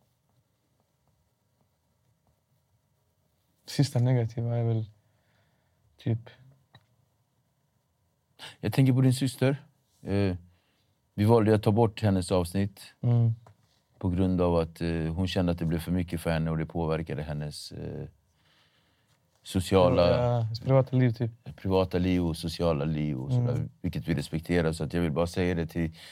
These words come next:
Speaker 2: er som tittar, om ni inte hittar det avsnittet så är det på grund
Speaker 1: Just det,
Speaker 2: av,
Speaker 1: just det,
Speaker 2: eh,
Speaker 1: ja.
Speaker 2: hennes medverkan, så har hon valt att, att ta bort det avsnittet. Och det, och det gör vi naturligtvis.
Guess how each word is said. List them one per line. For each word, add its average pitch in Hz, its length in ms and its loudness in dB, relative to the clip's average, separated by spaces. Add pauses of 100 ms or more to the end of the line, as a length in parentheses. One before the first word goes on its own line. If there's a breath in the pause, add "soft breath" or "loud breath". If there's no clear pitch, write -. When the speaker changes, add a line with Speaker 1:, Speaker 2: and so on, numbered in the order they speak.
(140 loud breath)
Speaker 2:
er 90 100 0
som 82 200 -4
tittar, 82 280 -2
om 85 140 0
ni 85 140 2
inte 87 200 0
hittar 90 280 -2
det 82 100 0
avsnittet 78 480 0
så 76 100 -8
är 73 40 -6
det 71 80 -6
på 78 120 -10
grund 127 120 0
Speaker 1:
Just 120 140 2
det, 110 80 -8
Speaker 2:
av, 117 60 -2
Speaker 1:
just 117 160 2
det, 147 100 0
Speaker 2:
eh, 117 60 -4
Speaker 1:
ja. 113 220 -2 (640 soft breath)
Speaker 2:
hennes 78 280 -4
medverkan, 76 760 -2 (460)
så - 200 -8
har 80 80 -2
hon 78 120 -2
valt 78 320 -2
att, - 280 -12 (1080 soft breath)
att 82 120 -10
ta 85 80 -2
bort 85 240 0
det 82 80 -2
avsnittet. 78 560 -4
Och - 60 -8
det, 69 240 -4
och 82 80 -2
det 85 80 2
gör 71 140 0
vi 69 80 -6
naturligtvis. - 720 -8